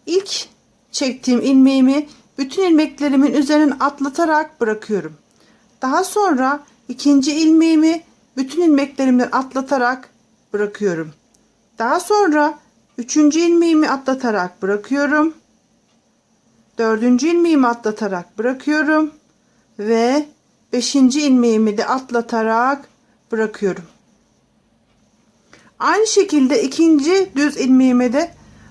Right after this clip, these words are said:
aynı model uyguluyorum. Bir, iki, üç, dört ve beşinci sıraya batarak bir tane ilmek çekiyorum.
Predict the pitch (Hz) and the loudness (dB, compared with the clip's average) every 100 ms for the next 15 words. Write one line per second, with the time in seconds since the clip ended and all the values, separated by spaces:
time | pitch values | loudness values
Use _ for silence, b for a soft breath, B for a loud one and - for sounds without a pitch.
0 | b 269 330 311 262 262 262 240 208 202 | b -2 2 4 4 2 0 0 -2 -2
1 | 185 170 175 226 233 254 247 226 220 247 | -2 -4 -6 -2 0 0 -2 -8 -6 -6
2 | - 226 240 - - 240 247 285 - 269 | -4 -4 -6 -8 -4 -2 0 -2 -6 -4
3 | 311 302 b b b _ - 262 - 302 | -2 -4 b b b _ -4 -4 0 2
4 | 294 277 359 - 320 294 240 214 247 311 | 4 2 -2 -2 0 0 0 -2 -2 -2
5 | 285 226 226 262 - _ _ _ _ _ | 0 0 0 -4 -12 _ _ _ _ _
6 | _ _ _ 294 330 359 320 294 285 262 | _ _ _ -2 -2 0 0 0 2 2
7 | 247 240 - 196 - 180 160 | 0 -2 -6 -8 -8 -10 -8